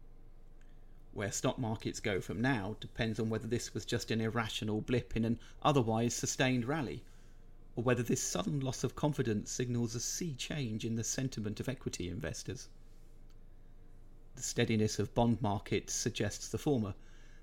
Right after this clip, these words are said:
and it was notable that, by some measures, Friday's sell-off was nothing like as panicky as the behaviour that occurred at the market's lows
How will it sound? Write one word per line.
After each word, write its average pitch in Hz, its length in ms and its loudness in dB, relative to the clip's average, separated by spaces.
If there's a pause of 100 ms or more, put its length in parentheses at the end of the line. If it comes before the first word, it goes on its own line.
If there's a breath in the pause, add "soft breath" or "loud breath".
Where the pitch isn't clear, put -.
(260 loud breath)
and 123 80 4
it 95 80 4
was 120 120 -2
notable 143 340 4
that, - 320 0
by 131 120 4
some 139 260 0
measures, 131 420 0 (400)
Friday's 147 480 2
sell-off 117 340 2
was 123 200 -2
nothing 131 340 0
like 127 400 2
as 104 140 0
panicky 117 500 2
as 104 140 0
the 117 100 -4
behaviour 110 540 0
that 104 160 -4
occurred 104 420 0
at - 80 -6
the 107 60 -2
market's 107 580 -2
lows 98 480 2